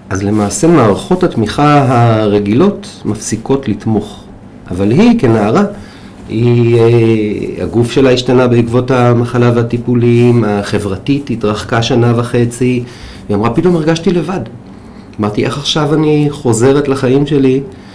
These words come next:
עם הפער הזה?" והיא הרגישה שאין תמיכה מסודרת ביום שאחרי המחלה. והיא אמרה גם שהכירה איתה במחלקה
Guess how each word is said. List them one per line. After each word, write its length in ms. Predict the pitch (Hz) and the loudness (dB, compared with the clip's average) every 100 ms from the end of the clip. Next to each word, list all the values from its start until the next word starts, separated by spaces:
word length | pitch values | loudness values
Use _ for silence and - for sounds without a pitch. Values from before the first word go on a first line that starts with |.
| - - - | -20 -20 -10
עם 100 | 107 | -4
הפער 400 | 113 - 117 113 | -4 0 2 4
הזה?" 220 | 95 87 90 - - 101 | 2 -2 -8 -12 -18 -12
והיא 280 | 95 107 101 | -4 0 0
הרגישה 320 | 104 147 - | 0 0 0
שאין 460 | - - 160 165 | -2 -4 0 0
תמיכה 760 | 175 - 117 107 123 127 127 123 104 | 0 -2 -4 -2 -2 0 0 0 -2
מסודרת 800 | 104 - 87 87 113 196 208 - - - - - - - - 98 | -4 -6 -6 -2 -2 -2 -6 -16 -20 -20 -20 -20 -20 -20 -12 -6
ביום 360 | 104 120 147 | 0 4 4
שאחרי 320 | 143 113 107 | 2 -4 -4
המחלה. 360 | 92 92 - 104 - - - - - | -4 -6 -8 -10 -12 -18 -20 -20 -8
והיא 160 | 98 101 | -2 0
אמרה 180 | 113 220 | 2 2
גם 160 | 156 | 0
שהכירה 380 | - 90 117 120 | 0 -4 -2 0
איתה 200 | 117 127 | 0 -2
במחלקה 800 | 135 131 120 110 - - - - | -2 -2 0 -2 -4 -8 -8 -10